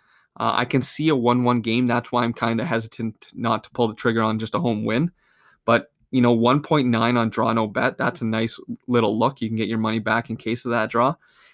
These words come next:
Uh, I really do see them getting on the board here against Sampdoria. Uh, and I don't really see Sampdoria getting on more than once against this Genoa side. Genoa's looked very good of late. Uh, not very good. They just lost three nil to Inter, but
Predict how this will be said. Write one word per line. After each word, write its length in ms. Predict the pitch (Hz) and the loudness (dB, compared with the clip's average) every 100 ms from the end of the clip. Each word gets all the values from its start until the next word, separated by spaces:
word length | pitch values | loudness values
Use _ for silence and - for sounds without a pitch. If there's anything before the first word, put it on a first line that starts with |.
| _ - | _ -6
Uh, 260 | 113 - | -4 -2
I 120 | - 120 | 0 2
really 300 | 117 123 120 | 4 4 6
do 140 | 120 | 2
see 160 | 117 120 | 4 2
them 160 | 117 | 4
getting 200 | 110 - | 0 0
on 120 | 113 | -2
the 60 | 113 | -2
board 320 | 110 127 139 | 2 4 4
here 260 | 135 151 143 | 4 4 4
against 360 | 127 131 135 | 2 0 0
Sampdoria. 600 | 147 139 139 139 156 175 - _ _ _ - | 0 0 4 4 4 2 -4 _ _ _ -10
Uh, 360 | 110 113 113 | -6 -4 -4
and 140 | - 120 | -2 -2
I 80 | 117 | 0
don't 180 | 127 | 0
really 220 | 131 127 117 | 2 2 2
see 180 | - | -2
Sampdoria 640 | 123 120 110 - 117 117 107 | -2 0 -2 2 4 4 2
getting 220 | 113 117 | -2 0
on 200 | 113 113 | -2 0
more 240 | 110 113 | 0 0
than 180 | 113 110 | 0 -2
once 260 | 113 113 117 | -4 -4 -6
against 280 | 113 110 - | -6 -6 -6
this 140 | 110 | -8
Genoa 380 | - 113 110 110 | -8 -6 -4 -4
side. 320 | - 113 110 - | -4 -6 -6 -6
Genoa's 400 | 127 123 127 123 | 0 4 4 2
looked 300 | 120 113 - | 2 0 0
very 320 | 113 117 117 | 0 2 4
good 180 | 110 117 | 2 2
of 160 | 117 123 | 2 2
late. 320 | 127 139 - _ _ _ _ _ | 2 0 -8 _ _ _ _ _
Uh, 180 | 123 123 | 0 2
not 300 | 147 202 123 | 4 2 2
very 260 | 120 113 120 | 2 4 4
good. 220 | 127 135 | 2 0
They 100 | 117 | 0
just 220 | 113 160 | -2 -2
lost 320 | 117 117 113 - | -2 -4 -4 -4
three 120 | 117 | -2
nil 180 | 113 110 | 0 -2
to 120 | 110 | -4
Inter, 260 | 117 131 | -4 -4
but 180 | 117 120 | -2 -4